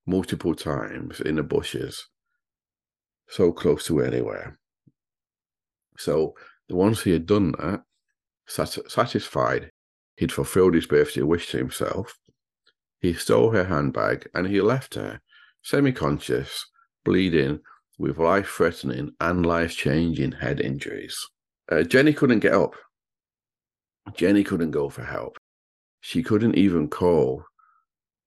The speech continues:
Even if she was in a fit state to make a phone call, her phone call was in her handbag, and he'd stolen her handbag. So what, what she did know was that she didn't want to die.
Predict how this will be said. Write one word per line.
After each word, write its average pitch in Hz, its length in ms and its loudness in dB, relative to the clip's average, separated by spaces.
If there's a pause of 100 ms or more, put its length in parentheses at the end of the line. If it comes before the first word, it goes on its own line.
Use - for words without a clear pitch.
(300)
Even 101 340 4
if - 120 -2
she - 100 -4
was 90 260 0
in 82 120 -4
a 73 80 -6
fit - 240 -8
state 85 300 2
to 85 80 -2
make 85 260 2
a 95 60 0
phone 64 280 -8
call, 64 440 -8 (1040)
her 85 180 -4
phone 80 280 2
call 85 360 2
was 87 220 0
in 92 420 0 (1000)
her 104 160 2
handbag, 139 540 -2 (280)
and 87 100 -4
he'd 98 140 2
stolen 165 340 2
her 87 80 2
handbag. 50 500 -8 (540)
So 90 280 4
what, 98 220 6 (120)
what - 180 4
she - 140 -2
did 123 300 4
know 80 460 0 (640)
was 87 160 -2
that 87 200 0
she - 180 -6
didn't 78 380 -2
want 67 200 -6
to 65 80 -8
die. 58 380 -4